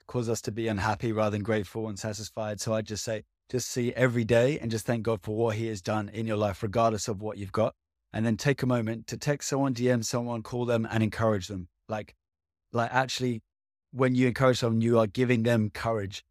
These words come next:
And I think we're, we're in, in a, in a generation where, even in myself, I include myself, where we struggle with fear and anxiety. And I think one way we can break that is by giving each other courage, strengthening one another. And so I think we should be, we should just be champions and ambassadors of just, like,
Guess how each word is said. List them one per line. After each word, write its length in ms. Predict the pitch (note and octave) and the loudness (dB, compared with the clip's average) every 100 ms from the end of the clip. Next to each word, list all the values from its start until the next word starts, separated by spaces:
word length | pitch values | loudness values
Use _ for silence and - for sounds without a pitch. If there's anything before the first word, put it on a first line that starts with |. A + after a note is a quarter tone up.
| _ - | _ -2
And 120 | A#2 | -2
I 60 | |
think 260 | A2+ B2 A2+ | 0 -2 0
we're, 260 | A#2 B2 - | 2 2 2
we're 220 | C3 B2 | 2 4
in, 80 | A#2+ | 4
in 220 | - A#2+ | 0 0
a, 80 | A#2 - - | -2 -4 -2
in 120 | A2 | 0
a 20 | |
generation 840 | G#2 C3+ B2+ B2 B2 - B2 C#3+ - | 2 4 6 4 4 0 -2 -4 -6
where, 300 | A#2+ A#2 A2+ | -2 0 0
even 240 | C3 B2+ | 0 0
in 80 | A#2 | 0
myself, 420 | A2+ G#2+ B2+ A#2+ | 0 2 2 2
I 60 | A#2+ | 2
include 260 | G#2+ B2+ A2 | 0 0 0
myself, 360 | G#2+ A#2+ A2+ - _ | 0 -2 -4 -8 _
where 140 | B2+ B2 | 2 2
we 80 | |
struggle 340 | A2 C3 B2 A#2+ | 4 4 4 4
with 160 | A2+ | 0
fear 300 | - B2+ B2 | 0 2 4
and 80 | A#2 | 2
anxiety. 600 | G#2 G#2+ A2+ A2+ - D3 - _ _ | 0 0 0 0 -2 -6 -8 _ _
And 120 | A2 | -8
I 20 | A2 | -4
think 160 | B2 | 0
one 140 | A#2+ A#2+ | 4 6
way 180 | A#2+ | 4
we 140 | A2+ A2+ | 2 -2
can 140 | A2+ | 0
break 200 | G2+ A#2 | 2 2
that 180 | G#2+ G#2 | 2 -2
is 120 | G#2+ | -2
by 100 | A2 | 0
giving 300 | G2+ A#2+ A2 | 0 -2 -2
each 180 | A2 - | -2 -2
other 160 | A2+ G#2 | -2 -2
courage, 540 | - A2+ G#2+ F#2 - _ - | -2 -2 -2 -6 -12 _ -10
strengthening 540 | - B2 A#2+ - A2+ | -2 0 0 -2 -4
one 160 | G#2+ A2 | -2 0
another. 300 | G#2 G#2+ G#2 | 2 2 0
And 120 | G#2 | -4
so 140 | - A2 | -2 0
I 60 | |
think 200 | G2+ A#2 | 0 -2
we 80 | A#2 | -2
should 200 | - A2 | -2 -2
be, 260 | A#2 G#2 - _ _ | -4 -6 -10 _ _
we 120 | B2 | -4
should 160 | A#2 A2+ | -4 -4
just 180 | A#2 - | -4 -4
be 280 | A#2 A2 - - | -10 -10 -14 -6
champions 640 | - B2 A2+ A#2+ A2+ G2 | 0 2 0 -2 -4 -2
and 80 | G#2+ | -2
ambassadors 580 | F#2+ G2+ G#2+ A2+ G#2 F#2+ | 0 0 0 -4 -4 -4
of 100 | F#2+ | -4
just, 220 | G#2+ - | -4 -4
like, 300 | G2+ F2+ | -8 -10